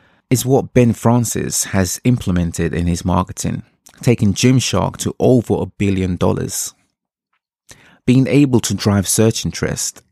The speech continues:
and to capitalize on it with great S E O is the type of digital marketing worth focusing on in twenty twenty-one and beyond. The way people search continues to evolve.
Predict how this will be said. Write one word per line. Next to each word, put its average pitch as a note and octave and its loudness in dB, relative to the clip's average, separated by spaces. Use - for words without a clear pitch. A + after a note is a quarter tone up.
and G2+ 0
to F#2+ -2
capitalize F2+ -2
on G2 0
it E2+ -2
with F#2+ -2
great G2+ 2
S G2 -2
E F#2+ 0
O - -4
is B2+ 2
the C3+ 2
type C#3 2
of A2+ 0
digital - 0
marketing F#2+ 0
worth G#2+ 2
focusing G#2 0
on E2+ 0
in F#2 -2
twenty G#2+ 2
twenty-one F2+ 0
and F#2 0
beyond. E2+ -4
The - -6
way D#3 4
people B2+ -2
search - 0
continues A#2 0
to G#2 2
evolve. F2 -2